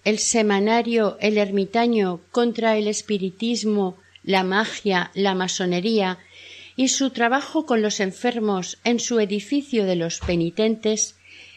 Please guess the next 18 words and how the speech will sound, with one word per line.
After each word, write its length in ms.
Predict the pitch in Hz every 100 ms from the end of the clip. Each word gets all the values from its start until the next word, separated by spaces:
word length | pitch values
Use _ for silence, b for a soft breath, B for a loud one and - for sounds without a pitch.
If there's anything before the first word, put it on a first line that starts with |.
| B B
irritaba 680 | 233 220 226 220 226 233 247
a 20 |
alguna 560 | 233 214 247 254 247 254
parte 400 | 262 247 226 202
de 100 | 208
la 140 | 202
sociedad 560 | 202 208 208 185 208 202
barcelonesa, 960 | 196 - 190 180 202 233 - 208 185 B B B B
por 180 | - 247
lo 160 | 240 233
que 140 | 226
no 200 | 240 294
tardaron 600 | 277 220 202 240 240 226
en 180 | 190 170
llegar, 460 | 165 180 220 175 - _ -
una 300 | 247 208 170
vez 240 | 170 170
más, 420 | 247 277 262 -